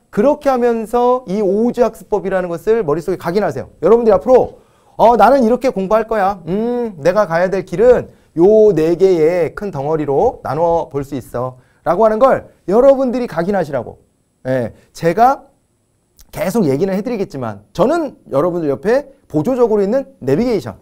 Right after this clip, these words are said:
내비게이터다. 이렇게 생각하시고 여러분들은 뭐다? 여러분들은 어, 직접 운전대를 잡고 운전하시는 분이고 다음에 진짜 실전에서는 어, 내비게이션 없이 운전해야 되는 게 여러분이다. 이걸 잊지 않으셨으면 좋겠습니다. 그러면서 이게 네 단계가 각각 뭐냐.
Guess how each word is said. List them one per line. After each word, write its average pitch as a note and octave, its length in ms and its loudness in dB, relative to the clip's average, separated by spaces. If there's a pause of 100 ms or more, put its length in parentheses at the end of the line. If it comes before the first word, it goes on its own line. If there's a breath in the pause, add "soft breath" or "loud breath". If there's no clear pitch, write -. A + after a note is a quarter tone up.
(400)
내비게이터다. D#3+ 680 -2 (220)
이렇게 C#3 200 -8
생각하시고 D#3+ 680 -4 (280 soft breath)
여러분들은 D#3 480 -4
뭐다? G3 360 -2 (100)
여러분들은 A#2 600 -6 (140)
어, D#3 240 6
직접 - 260 -6
운전대를 D#3+ 480 -4
잡고 F#3 500 0
운전하시는 D3 440 -6
분이고 A2+ 480 -6 (380)
다음에 A3 280 4
진짜 G#3 260 0
실전에서는 A#3 840 -2 (180)
어, C#3+ 120 -4
내비게이션 G#3+ 500 2
없이 D4 540 -2
운전해야 D#3+ 360 -4
되는 C#3 180 -6
게 C#3 120 -4
여러분이다. A2 500 -8 (260)
이걸 D#3+ 200 0
잊지 D#3 180 -4
않으셨으면 D3 400 -4
좋겠습니다. G#2+ 440 -18 (340 soft breath)
그러면서 G#3+ 600 4
이게 D#3 120 -4
네 D3 120 0
단계가 D3+ 580 -2
각각 C#3+ 340 -8
뭐냐. A#2 680 -6